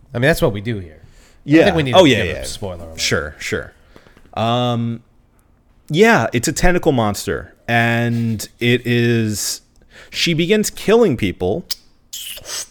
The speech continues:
Speaker 2: who, who come upon her, her new pad, uh, in order to protect the monster because she believes it's God.
Speaker 1: I guess. I guess. Yeah, I mean, sure, yeah,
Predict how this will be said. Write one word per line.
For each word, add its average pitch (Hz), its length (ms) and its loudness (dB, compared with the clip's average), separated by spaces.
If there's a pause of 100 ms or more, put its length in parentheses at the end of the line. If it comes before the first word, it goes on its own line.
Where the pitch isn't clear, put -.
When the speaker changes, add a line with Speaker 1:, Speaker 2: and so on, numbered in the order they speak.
(100)
Speaker 2:
who, 131 320 0
who 120 480 2 (240)
come 143 180 2
upon 139 560 4
her, 113 260 -2 (220)
her 101 260 0
new 104 220 -2
pad, 98 500 2 (600)
uh, 95 320 0
in 113 80 -2
order 113 180 2
to - 100 -14
protect - 560 -4
the 104 80 -2
monster 92 520 -4
because 104 280 -6
she 117 140 -6
believes 110 460 -4
it's 95 140 -12
God. 143 480 -8 (1200)
Speaker 1:
I 98 60 -14
guess. 123 640 -4 (540)
I 98 100 -10
guess. 90 540 -12
Yeah, 160 440 2
I 151 60 -8
mean, 151 180 -10
sure, 156 240 -10
yeah, 131 340 -2